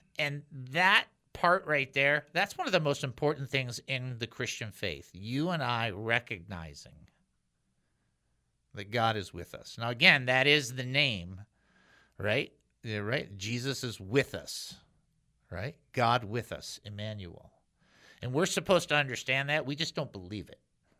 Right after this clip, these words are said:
'cause it sounds too far-fetched. But you know something?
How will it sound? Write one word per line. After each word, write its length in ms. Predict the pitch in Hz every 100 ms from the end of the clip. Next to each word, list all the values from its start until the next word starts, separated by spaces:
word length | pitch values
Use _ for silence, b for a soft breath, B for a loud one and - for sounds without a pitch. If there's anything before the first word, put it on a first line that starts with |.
| _ _ _ _ _ _ _ _ _ _ _ _
'cause 200 | 127 98
it 80 | 117
sounds 360 | - 113 90 -
too 160 | 104
far-fetched. 800 | - 92 80 95 - - - - _ _ _ _ _ _ _ _ _ _ _ _ _ _ -
But 160 | 113
you 60 | 127
know 140 | 147
something? 480 | 165 170 170 175 185